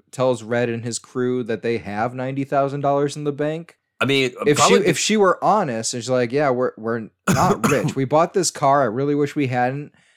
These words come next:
Speaker 1: We're making the payments, but yeah, we're, we're getting by. We got, like, six thousand dollars in the bank." Wouldn't they just let her go at that point?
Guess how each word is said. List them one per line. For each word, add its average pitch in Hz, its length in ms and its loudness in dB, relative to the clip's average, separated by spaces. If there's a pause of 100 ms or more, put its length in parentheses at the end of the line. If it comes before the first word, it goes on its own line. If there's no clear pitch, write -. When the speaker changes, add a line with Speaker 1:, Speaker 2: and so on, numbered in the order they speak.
(120)
Speaker 1:
We're 123 140 -2
making 147 340 0
the 156 80 0
payments, 147 560 -4
but 135 260 0
yeah, 190 200 -2
we're, 147 300 0
we're 160 180 -6
getting 165 340 -4
by. 120 520 -4 (300)
We 170 100 0
got, 214 120 4
like, 170 140 2
six - 260 -2
thousand 156 300 0
dollars 143 320 2
in 123 80 -6
the 117 80 -4
bank." 110 440 -4 (320)
Wouldn't 233 260 0
they 269 100 0
just 196 180 0
let 127 160 0
her 156 120 2
go 120 240 0
at 156 100 0
that 170 200 2
point? 196 380 -2